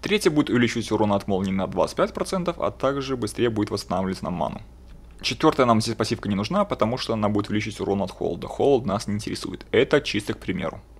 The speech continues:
Далее мы ищем ещё какие-нибудь пассивки на этом дереве умений,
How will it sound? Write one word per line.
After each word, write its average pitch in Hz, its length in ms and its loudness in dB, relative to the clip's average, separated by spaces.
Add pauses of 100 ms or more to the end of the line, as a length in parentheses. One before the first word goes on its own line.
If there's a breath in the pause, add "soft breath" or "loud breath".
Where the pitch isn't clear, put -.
(460)
Далее 131 280 8
мы 120 120 2
ищем - 300 -2
ещё 175 200 -2
какие-нибудь 175 300 -2
пассивки - 460 -2
на 127 440 -2
этом 120 260 0
дереве 113 280 4
умений, 110 420 0